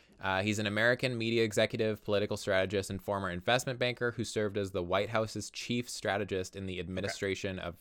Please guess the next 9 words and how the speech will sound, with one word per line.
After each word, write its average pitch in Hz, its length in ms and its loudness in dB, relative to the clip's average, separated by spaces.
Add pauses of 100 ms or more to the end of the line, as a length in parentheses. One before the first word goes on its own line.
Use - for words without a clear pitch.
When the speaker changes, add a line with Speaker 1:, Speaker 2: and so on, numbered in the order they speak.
(240)
Speaker 1:
Donald 76 260 -6
Trump - 200 -6
Speaker 2:
Yeah. - 80 -20
Speaker 1:
during 104 200 2
the 104 80 -4
first - 240 6
seven 123 240 8
months. 82 380 -4 (120)
Speaker 2:
Yes. - 320 -6